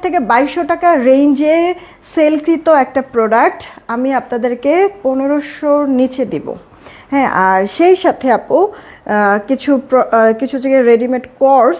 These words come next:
যেগুলি কিনা বারোশো, সাড়ে বারোশো করে সেল করে। এটা totally আপু হাফ প্রাইসে বলতে গেলে আপনারা পেয়ে যাবেন।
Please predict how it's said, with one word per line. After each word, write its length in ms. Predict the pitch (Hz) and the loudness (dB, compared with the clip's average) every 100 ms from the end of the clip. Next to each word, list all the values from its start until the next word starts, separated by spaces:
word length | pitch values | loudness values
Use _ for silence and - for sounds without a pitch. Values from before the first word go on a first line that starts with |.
| - | -6
যেগুলি 340 | 240 226 233 233 | -2 -2 -2 -6
কিনা 220 | 226 233 | -6 -6
বারোশো, 440 | 196 190 214 - | -4 -4 -4 -10
সাড়ে 420 | 262 - 214 202 | -12 -6 -4 -2
বারোশো 360 | 240 285 294 294 | 2 2 0 -4
করে 240 | - 208 208 - | -6 -6 -6 -4
সেল 200 | 190 190 | -4 -4
করে। 280 | - 226 | -4 -2
এটা 140 | 233 277 277 | 0 -2 -2
totally 440 | 240 233 262 277 | -2 -2 -4 -2
আপু 200 | 269 285 | -2 -2
হাফ 280 | 285 220 208 208 | -6 -6 -8 -8
প্রাইসে 360 | 202 190 170 180 - - - - | -4 -4 -2 -4 -6 -20 -16 0
বলতে 340 | 254 285 220 202 | 2 2 0 -2
গেলে 160 | 180 | -2
আপনারা 320 | 185 185 190 180 | -4 -4 -6 -4
পেয়ে 240 | 208 185 | -4 -4
যাবেন। 300 | 175 - - | -4 -8 -10